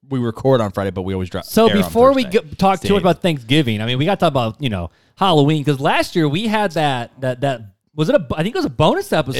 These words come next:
Speaker 1: It was a
Speaker 2: the
Speaker 1: bonus episode,
Speaker 2: Halloween
Speaker 1: and we
Speaker 2: bonus
Speaker 1: had Brandon
Speaker 2: episode.
Speaker 1: Soche with
Speaker 2: We had
Speaker 1: us.
Speaker 2: Soche what to do about Hol-, uh, actually, I don't think, it wasn't a bonus. Qu-, Christmas was a bonus.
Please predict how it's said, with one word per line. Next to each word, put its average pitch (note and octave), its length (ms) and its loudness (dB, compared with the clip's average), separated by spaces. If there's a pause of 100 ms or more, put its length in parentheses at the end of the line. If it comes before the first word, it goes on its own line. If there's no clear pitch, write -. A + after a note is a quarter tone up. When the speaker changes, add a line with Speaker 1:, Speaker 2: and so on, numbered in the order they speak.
Speaker 1:
It A#2 40 4
was E3 160 4
a - 40 2
Speaker 2:
the B2+ 40 0
Speaker 1:
bonus F3+ 240 4
episode, F3 180 2
Speaker 2:
Halloween D#3 240 6
Speaker 1:
and - 100 2
we D3 80 4
Speaker 2:
bonus C#3 260 4
Speaker 1:
had - 100 0
Brandon C3+ 300 2
Speaker 2:
episode. D#3+ 320 2
Speaker 1:
Soche F#3 260 4
with G3+ 120 0
Speaker 2:
We E3+ 60 -2
had F3 120 2
Speaker 1:
us. F3 100 -2
Speaker 2:
Soche G#3+ 400 2
what C#3 340 0
to E3+ 80 -8
do E3+ 180 2
about E3 260 -2
Hol-, D#3+ 200 -4
uh, A3 200 -2
actually, C4+ 240 0
I - 20 0
don't A#3 140 0
think, A3+ 160 -6
it F3+ 80 0
wasn't G#3 220 0
a F3 40 -4
bonus. D3 480 -2
Qu-, D#3+ 140 -14
Christmas - 440 -4
was D3 140 -2
a A#2+ 60 -4
bonus. A2 560 -4